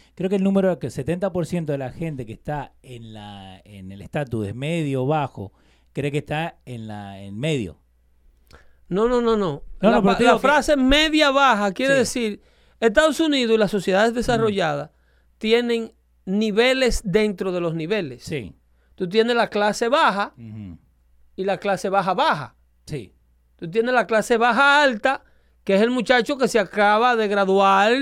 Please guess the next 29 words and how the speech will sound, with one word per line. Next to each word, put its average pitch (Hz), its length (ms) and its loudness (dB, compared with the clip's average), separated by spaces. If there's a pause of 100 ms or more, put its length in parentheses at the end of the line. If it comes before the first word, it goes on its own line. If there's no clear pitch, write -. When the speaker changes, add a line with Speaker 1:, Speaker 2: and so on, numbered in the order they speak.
(120)
Speaker 2:
de 185 300 0
la 196 260 4
universidad 247 720 4
y 254 80 0
que 196 160 0
ya 175 120 2
va 185 100 2
a - 20 2
em-, 202 200 -6
iniciarse 214 840 0
Speaker 1:
Que - 120 -20
está 110 120 -16
empezando. 104 440 -10
Speaker 2:
y 208 100 2
ya 196 240 2
pronto 196 460 0
va 190 160 2
a 190 80 2
ingresar 190 540 0
a 180 60 2
la 165 120 0
clase 170 360 -2
media 165 580 0
baja. 165 420 0
Speaker 1:
Sí. 92 240 -18 (320)
Speaker 2:
La 160 120 -4
clase 226 380 2
media 269 460 0
baja 185 420 -2